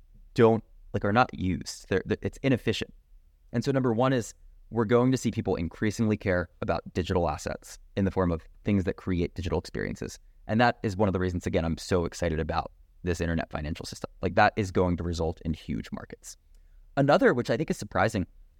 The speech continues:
is they understand the importance of things like self-custody or of things like having a proper, like, trustless or sovereign experience.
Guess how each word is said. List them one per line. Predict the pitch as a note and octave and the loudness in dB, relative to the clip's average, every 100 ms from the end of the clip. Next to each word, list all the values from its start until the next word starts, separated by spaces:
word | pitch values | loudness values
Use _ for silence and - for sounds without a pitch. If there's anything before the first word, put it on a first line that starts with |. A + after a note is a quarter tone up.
| - | -8
is | C3+ | -4
they | B2 D3 | 0 2
understand | D#3+ G#3+ - A#2 B2+ | 2 0 0 0 2
the | G#2+ | 2
importance | G2 F2+ G2+ A#2 | 2 2 -2 -2
of | G2 | -4
things | - G2 F#2+ - | -2 0 0 -2
like | E2 F#2 E2 - - - - - | 2 2 2 -10 -20 -20 -20 -12
self-custody | - F2+ - - - G2 - E2 - - - - | 0 2 0 -14 -6 -6 -4 -6 -8 -10 -18 -8
or | F#2 F#2 F2 - - - | -2 0 -2 -8 -20 -8
of | G2 F#2+ | -6 -2
things | A2+ A2 G#2 | 0 2 0
like | - G2 F#2+ | 2 2 2
having | - F2+ F2+ F#2 - | -2 0 2 0 -2
a | - | -8
proper, | - - F2+ F2 F#2 | -10 0 2 2 0
like, | E2+ E2 | -2 -4
trustless | - F2+ E2 F2+ E2 - | -4 -4 -4 -4 -4 -4
or | E2 | -4
sovereign | - D#2+ D#2+ D2+ - | 0 0 0 -2 -6
experience. | - - E2+ B1 - - | -12 -10 -6 -6 -6 -14